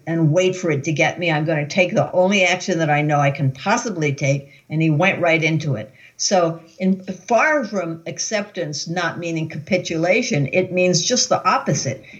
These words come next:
It means you say yes to the reality of the situation, and then you say, "No, I'm not gonna just sit and let this roll over me."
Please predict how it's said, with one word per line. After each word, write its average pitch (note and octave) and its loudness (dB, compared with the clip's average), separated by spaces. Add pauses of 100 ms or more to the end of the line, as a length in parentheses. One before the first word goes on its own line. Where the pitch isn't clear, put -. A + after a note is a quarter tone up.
It F#3 -2
means G#3 2
you G3 4
say F3 0
yes G#3+ 0
to A3+ -10
the F#3 -2
reality F#3 0
of D3+ -8
the E3+ -6
situation, E3+ -2
and F3 -2
then B3+ 2
you G#3+ 0
say, E3 -2
"No, G3+ 2 (220)
I'm F#3+ 0
not G#3 0
gonna G3 -2
just F#3 -4
sit - -4
and F#3 -4
let F#3+ 0
this F3+ -2
roll F3 2
over G3+ 0
me." - -8